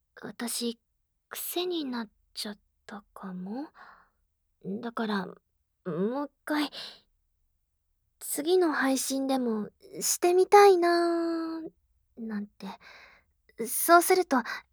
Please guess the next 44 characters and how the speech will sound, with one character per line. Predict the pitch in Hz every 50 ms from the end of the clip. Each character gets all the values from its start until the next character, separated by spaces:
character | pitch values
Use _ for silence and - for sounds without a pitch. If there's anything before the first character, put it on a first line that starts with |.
| _ -
や | - 269 269
っ | 269
ぱ | - 320
り | 277 247
君 | 240 - 254 262 277
の | 285 285 285
お | 277
ち | - - 285 294
ん | 294 285
ち | - 254 240
ん | 226 220
も | 214 208 202 202 180 - -
ま | - - 226
た | - 254 233
必 | - - - - 247
要 | 240 240
に | 240 240 240
な | 247 247
っ |
て | 240 - - 208
く | - -
る | 196 202
わ | 190 190 190 -
け | - 208
で。 | - - 208 208 202 - - _ - - - - - - _ _ _ _ _ - - _ _ _ _ _ _ 523 494 _ _ _ _ _ _ _ _ _ _ _ _ _ _ _ _ _ _ _ _ _ _ _ _ _ _ _ _ _
う、 | - 190 170 175 _ _ _ _ _ _ _ _ _ _ _ _ _ _ _ _ _ _ _ _ _ _ -
う | 185 143 160 190 226 269 277 294 285 247 233 233
ん。 | 247 - - - - - - - _ _ _ _ -
濁 | 202 233 240 262 - 339 370
し | 392
ち | - -
ゃ | 262 214
ダ | 202 208
メ | 226 254 254
だ | 240 214
ね。 | 202 208 226 233 - - - - - _ _ _ _ _ _ _ _ _ _ _ _ _ _ _ _ _ _ _ _ _ _ _ _ _ _ _ _ _ _ _ _ _ _ _ _ _
ね | - 220 220 214 208
え、 | 202 - _ _ _ _ _ _ _ _ _ _ _ _ _ _ _ _ _ _ _ _
聞 | - - 247
い | 233
て | - 247 240
く | - 254 240
れ | 240 240
る？ | 247 262 302 -